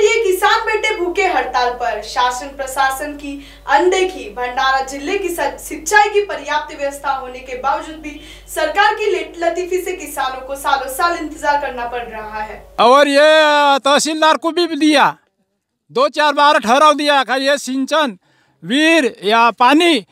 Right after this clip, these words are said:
Speaker 2: ये झरी तालाब में आने को होना और हमारा, हमारे जो पब्लिक है,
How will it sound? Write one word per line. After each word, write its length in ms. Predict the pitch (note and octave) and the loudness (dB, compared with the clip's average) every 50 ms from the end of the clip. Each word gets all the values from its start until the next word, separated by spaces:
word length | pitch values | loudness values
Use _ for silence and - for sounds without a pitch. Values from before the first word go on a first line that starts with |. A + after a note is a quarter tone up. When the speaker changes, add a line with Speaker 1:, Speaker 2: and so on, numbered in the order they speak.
| _ _ _ - | _ _ _ -2
Speaker 2:
ये 140 | F#3+ B3+ | -2 -2
झरी 280 | C#4 F3 D3 G3 B3+ D#4 C4+ | 0 0 0 -2 -2 0 0
तालाब 300 | D4 D4+ D4+ D4+ D4+ D4 | 2 4 4 4 4 6
में 120 | D4+ D#4+ | 4 4
आने 280 | D4+ C4+ B3+ C4+ D4+ D#4+ | 4 4 4 4 2 4
को 140 | C4 D4+ C4 | 4 4 6
होना 400 | B3 C#4 D4+ D#4 C#4+ B3+ A3 - | 6 6 6 6 4 4 2 0
और 160 | G3+ B3 C#4+ C#4 | 0 0 2 2
हमारा, 580 | G#3 A3+ B3 C#4 D4+ D4+ D4 D4 D4+ C4+ A#3 - _ _ _ _ _ - | 2 2 2 2 2 4 4 4 2 2 0 -2 _ _ _ _ _ -4
हमारे 340 | E3+ A3+ C4 C#4+ C#4+ D4 | -2 2 2 4 4 4
जो 100 | D4 D4+ D4+ - | 2 2 2 2
पब्लिक 380 | C#4 C4+ C4 C4+ D4 E4 C#4 A#3 | 0 0 0 0 -2 -2 0 0
है, 180 | C#4 C#4+ C4 | 0 0 0